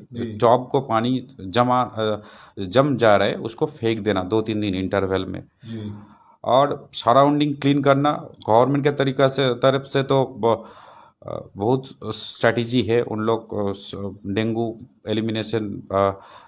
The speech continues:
Speaker 2: जितना स्ट्रेटजी क्लीन साफ करने के लिए कोशिश करते, वो तो करते, लेकिन हम लोगों का तरफ से इनिशिएट लेना चाहिए, क्योंकि हम लोग साथ, अ, मीन्स, अ, अच्छा, क्लीनलीनेस, अ,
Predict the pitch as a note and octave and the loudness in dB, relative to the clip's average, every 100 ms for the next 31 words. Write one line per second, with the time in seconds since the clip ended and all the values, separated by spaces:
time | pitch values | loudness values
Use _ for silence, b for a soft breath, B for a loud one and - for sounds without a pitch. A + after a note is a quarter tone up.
0 | B G#2 G#2+ G#2+ A2 G#2+ G#2 G#2+ G#2 A2+ | B -6 -4 -2 -2 -2 -2 -6 -4 -2
1 | A2+ A2 G#2 G#2 - G#2 G#2 G#2 G2+ G2+ | -2 0 0 2 2 2 0 -2 -4 -4
2 | G2 - G#2+ - G2+ G2+ A#2+ A2+ B2 C3 | -4 -6 -6 -2 -2 -2 -4 -4 -4 -2
3 | B2+ A#2+ B2 A2 A#2 G2+ G#2 A2+ C3 C3+ | 0 0 0 -2 -2 -2 -2 2 2 2
4 | C#3+ C#3 C3+ C3 - C3+ - A2+ A2+ A#2 | 0 2 2 2 -2 -4 -6 -4 -2 0
5 | B2 B2+ - G2 G2+ G#2+ G#2 G#2+ A#2+ F3+ | -2 -2 -4 -2 0 0 0 0 0 -4
6 | B B B B B2 C#3+ G#2+ A#2 B2 D3+ | B B B B -4 -2 -2 0 0 -2
7 | - - A2+ - - F2+ F#2+ G#2 G2+ G2+ | -4 0 0 0 -18 -14 -8 -8 -8 -10
8 | G2 G#2+ G2 - B B B B - - | -6 -6 -6 -12 B B B B -18 -16
9 | - G#2+ G#2+ G#2 G2+ F#2+ - B2+ C3+ D3 | -8 -6 -6 -6 -8 -10 -2 2 2 4
10 | C#3+ C#3 - - - G2+ | 4 2 0 -8 -8 -8